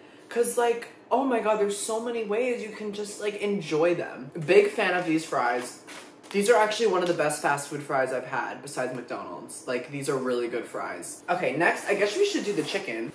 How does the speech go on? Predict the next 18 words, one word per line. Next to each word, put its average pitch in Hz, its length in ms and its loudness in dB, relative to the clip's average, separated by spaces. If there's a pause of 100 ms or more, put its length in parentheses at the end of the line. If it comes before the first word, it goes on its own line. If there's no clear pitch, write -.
Whoa! 240 600 10 (1700)
Damn, 240 320 4
it's 175 80 -2
a 180 80 4
big 160 240 2
biscuit. - 500 -2 (220)
Okay. 170 300 -2 (920)
So 226 160 2
we 220 60 10
got 196 360 8
one 202 300 8
regular, 165 540 6
one 180 280 4
spicy, 135 800 -2
and 156 300 0
this 151 220 -2
giant 160 680 -4
biscuit. 117 500 -2